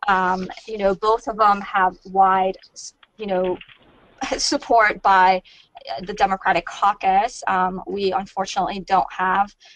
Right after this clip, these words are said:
uh, support, and I don't believe as of today by, by any Republicans, unfortunately.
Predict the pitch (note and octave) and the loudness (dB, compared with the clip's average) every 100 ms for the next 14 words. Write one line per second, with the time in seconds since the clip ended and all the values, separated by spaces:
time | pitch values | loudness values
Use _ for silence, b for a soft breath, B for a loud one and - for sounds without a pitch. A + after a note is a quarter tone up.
0 | b - G3 F#3 F#3 - - - - F#3+ | b -2 0 2 0 -4 -12 -8 0 0
1 | D#3+ F3 - _ F#3 G3 F3 _ _ _ | 0 -6 -12 _ 0 0 0 _ _ _
2 | - _ - - F#3+ E3+ G3 F#3 F#3 F3+ | -20 _ -18 -6 -6 -2 -2 0 0 -2
3 | F3+ F3+ - _ - A#3+ G#3+ G3 F#3+ G3 | -6 -8 -10 _ -10 0 6 6 6 4
4 | G3 F#3+ - G#3 G#3 F#3+ - G#3 G3+ F#3+ | 4 4 0 -4 2 4 4 -2 -2 -6
5 | - F3+ F#3+ - F#3 F#3+ - G3 - F#3 | -2 -4 -4 -6 -6 -8 -8 -10 -6 -8
6 | - G3 - F#3+ G#3+ | -6 -6 -6 -6 -6